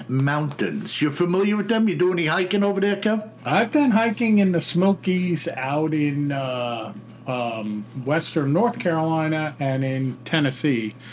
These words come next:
Speaker 2: in, uh, Smoky Mountain National Park, which is a beautiful place.
Speaker 1: Okay.
Speaker 2: Folks, if you haven't been there,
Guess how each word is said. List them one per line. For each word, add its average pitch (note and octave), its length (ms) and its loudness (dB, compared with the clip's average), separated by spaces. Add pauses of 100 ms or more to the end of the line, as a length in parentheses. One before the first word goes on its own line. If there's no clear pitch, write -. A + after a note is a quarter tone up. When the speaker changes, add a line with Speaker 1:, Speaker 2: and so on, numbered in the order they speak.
(260)
Speaker 2:
in, B2+ 340 0
uh, A#2+ 200 0
Smoky D3 340 0
Mountain B2+ 320 -2
National A#2 400 -2
Park, G2+ 400 -4
which A#2 180 -6
is A2+ 200 -6
a - 160 -18
beautiful B2+ 400 0
place. - 420 -8 (160)
Speaker 1:
Okay. F3+ 380 0
Speaker 2:
Folks, - 160 -10
if G#2 120 -10
you A2+ 100 -4
haven't A2+ 260 -6
been A#2 180 -4
there, A2 160 -4